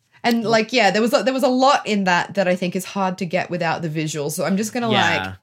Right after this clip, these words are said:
Speaker 1: like, chuck a bunch of, I watched a lot of videos and that's what helped me wrap my head around it. So I'm gonna chuck a bunch of links in the description,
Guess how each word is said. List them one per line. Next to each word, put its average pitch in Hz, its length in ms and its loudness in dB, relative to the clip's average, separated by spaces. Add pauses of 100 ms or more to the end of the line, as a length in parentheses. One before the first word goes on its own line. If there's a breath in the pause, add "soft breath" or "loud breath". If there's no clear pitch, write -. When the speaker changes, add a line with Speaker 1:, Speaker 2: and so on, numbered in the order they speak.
Speaker 1:
like, 185 80 -12
chuck - 400 0
a 190 80 4
bunch 180 480 0
of, 196 220 -4
I 240 180 4
watched 190 380 0
a 196 40 0
lot 175 200 0
of 160 80 -4
videos 160 500 -2
and 165 140 -4
that's 151 180 -6
what 180 80 -4
helped 185 260 -6
me 170 200 -2
wrap 175 200 -2
my 208 140 -2
head 196 160 -2
around 202 300 -2
it. 226 100 -2
So 196 80 -4
I'm 196 40 -4
gonna 208 100 -4
chuck 214 200 -4
a 196 60 -2
bunch 165 380 -4
of 151 100 -6
links 147 320 -8
in 156 120 -8
the 139 60 -8
description, 143 680 -8